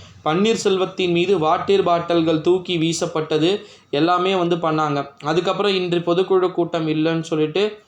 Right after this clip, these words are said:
இன்னொரு டேஸ்ல வந்து பார்த்தீங்கன்னா நடத்துனாங்க. அது ரொம்பவே வந்து ஒரு மாதிரியா இருந்துச்சு. அது வந்து பார்த்தீங்கன்னா, "ஓ பி எஸ் வெளியேறு, துரோகியே வெளியேறு" அப்படின்லாம் வந்து சொல்லிட்டு, அதுக்கப்புறமா வந்து வானகரத்துல நடந்துச்சு.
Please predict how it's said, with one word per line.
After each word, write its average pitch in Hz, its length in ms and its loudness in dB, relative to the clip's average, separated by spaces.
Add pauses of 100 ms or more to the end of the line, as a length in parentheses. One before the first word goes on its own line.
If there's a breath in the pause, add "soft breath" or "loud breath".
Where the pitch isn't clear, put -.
(160 loud breath)
இன்னொரு 185 400 2
டேஸ்ல 180 400 2
வந்து 156 160 0
பார்த்தீங்கன்னா 156 580 -2
நடத்துனாங்க. 143 580 -4 (400 soft breath)
அது 143 260 -4 (400)
ரொம்பவே 180 460 0
வந்து 175 200 0
ஒரு 170 100 0
மாதிரியா 156 380 0
இருந்துச்சு. 147 380 -4
அது 143 260 -6
வந்து 147 180 -2
பார்த்தீங்கன்னா, 160 540 -2 (320 loud breath)
"ஓ 165 320 0
பி 175 140 0
எஸ் 170 260 2
வெளியேறு, 160 500 2
துரோகியே 160 540 2
வெளியேறு" 156 480 2
அப்படின்லாம் 147 340 -2
வந்து 151 180 -2
சொல்லிட்டு, 147 580 0 (220 loud breath)
அதுக்கப்புறமா 202 640 0
வந்து 180 260 2 (580)
வானகரத்துல 180 600 2
நடந்துச்சு. 156 500 -2